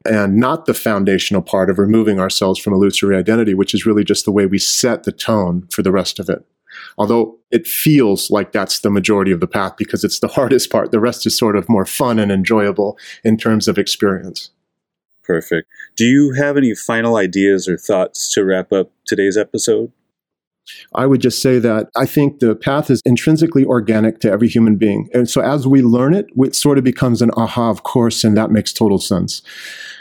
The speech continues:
Speaker 1: It becomes natural once we go within and we understand how the winds of the body work and how the channels work. And we understand that wisdom and compassion or bliss and joy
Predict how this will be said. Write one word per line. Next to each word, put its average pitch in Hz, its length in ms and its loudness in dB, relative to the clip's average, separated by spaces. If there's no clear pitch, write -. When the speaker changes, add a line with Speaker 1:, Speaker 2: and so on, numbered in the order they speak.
Speaker 1:
It 160 140 2
becomes 151 480 2
natural 120 500 2
once 123 280 2
we 135 100 4
go 123 140 4
within 120 240 4
and 113 120 4
we 110 120 4
understand 107 500 0
how 113 120 0
the 104 100 2
winds 110 280 4
of 98 100 0
the 104 60 2
body 101 300 0
work 95 320 0
and 107 80 4
how 107 100 0
the 98 100 0
channels 113 420 0
work. 101 240 0
And 113 40 4
we 113 100 4
understand 139 520 2
that 113 100 2
wisdom 117 560 2
and 110 160 0
compassion 113 680 0
or 107 300 2
bliss 123 260 2
and 107 120 4
joy 107 480 2